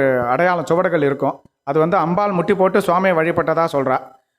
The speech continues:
அதுவும் பார்க்கறதுக்கு ஒரு அரிதான காட்சியா தெரிகிறது. அஹ், இது வந்து ஆயிரத்தி இருநூறு வருஷத்துக்கு உட்பட்ட கோவில்ன்றதுனால பரமேஸ்வர பல்லவனுடைய பேரன் நிருபத்துங்கவர்மன் காலத்துல கட்டினதா சொல்றா.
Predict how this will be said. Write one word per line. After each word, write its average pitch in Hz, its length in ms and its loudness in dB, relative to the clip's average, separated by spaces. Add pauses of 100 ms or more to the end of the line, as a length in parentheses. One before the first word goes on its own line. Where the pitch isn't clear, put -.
(100)
அதுவும் 160 400 2
பார்க்கறதுக்கு 147 420 -2
ஒரு 143 80 0
அரிதான 143 340 0
காட்சியா 135 380 -2
தெரிகிறது. 120 440 -4 (1300)
அஹ், 120 200 -10
இது 151 180 -2
வந்து 185 200 2 (100)
ஆயிரத்தி 180 360 0
இருநூறு 170 260 2
வருஷத்துக்கு 180 360 0
உட்பட்ட 165 260 -2
கோவில்ன்றதுனால 156 560 0
பரமேஸ்வர 185 500 0
பல்லவனுடைய 156 460 0
பேரன் 170 320 -2
நிருபத்துங்கவர்மன் 165 680 -2
காலத்துல 156 300 -2
கட்டினதா 143 420 -2
சொல்றா. 131 260 0